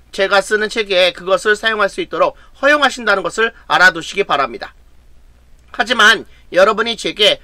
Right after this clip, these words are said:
허락을 명시하지 않는 한 여러분의 이름을 사용하지 않겠다고 약속드립니다. 감사합니다. 로버트 브라운 올림. 정답은 오 번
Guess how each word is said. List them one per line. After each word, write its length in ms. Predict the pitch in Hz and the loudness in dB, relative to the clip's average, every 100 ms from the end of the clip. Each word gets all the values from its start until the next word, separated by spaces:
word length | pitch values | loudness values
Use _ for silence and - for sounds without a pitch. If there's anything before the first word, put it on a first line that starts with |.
| - | -8
허락을 400 | 262 277 254 269 | 0 2 4 4
명시하지 560 | 233 180 185 196 165 180 | 4 0 -2 0 0 -2
않는 260 | 165 233 214 | -4 -4 0
한 300 | 165 180 117 - - | 2 2 0 -18 -6
여러분의 480 | 165 202 226 233 196 | 0 2 0 -2 -2
이름을 300 | 208 190 175 | -2 -2 -4
사용하지 420 | - 226 202 175 | -4 -4 -2 -2
않겠다고 540 | 170 208 226 196 202 | -4 -4 -6 -6 -4
약속드립니다. 760 | 160 - - - 139 113 101 - - - - - | -4 -6 -10 -12 -12 -12 -14 -20 -20 -20 -20 -10
감사합니다. 600 | - 170 165 110 95 - - - | -4 -4 -2 -6 -8 -20 -20 -20
로버트 360 | - 160 190 165 | -8 -4 -4 -6
브라운 360 | 143 143 143 123 | -4 -2 -2 -6
올림. 280 | 117 101 - - - - - - - - - - - - _ _ - - | -12 -12 -16 -20 -20 -20 -20 -20 -20 -20 -20 -20 -20 -20 _ _ -20 -14
정답은 680 | 202 226 294 226 254 180 107 - | -4 2 4 6 4 2 -12 -10
오 200 | 170 277 | -6 2
번 320 | 285 196 185 | 6 8 6